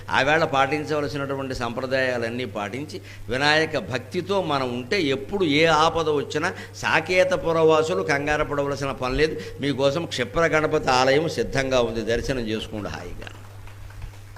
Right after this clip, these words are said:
మీ చింతలన్నీ తీరుస్తుంది. వేరే ఎక్కడికి వెళ్ళక్కల.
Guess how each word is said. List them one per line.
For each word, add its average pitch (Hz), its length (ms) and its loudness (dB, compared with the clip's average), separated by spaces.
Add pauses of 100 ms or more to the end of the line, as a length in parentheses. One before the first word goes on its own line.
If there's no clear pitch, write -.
(240)
మీ 127 80 -4
చింతలన్నీ 139 800 2
తీరుస్తుంది. 127 500 -4
వేరే 135 300 2
ఎక్కడికి 143 500 0
వెళ్ళక్కల. 127 500 0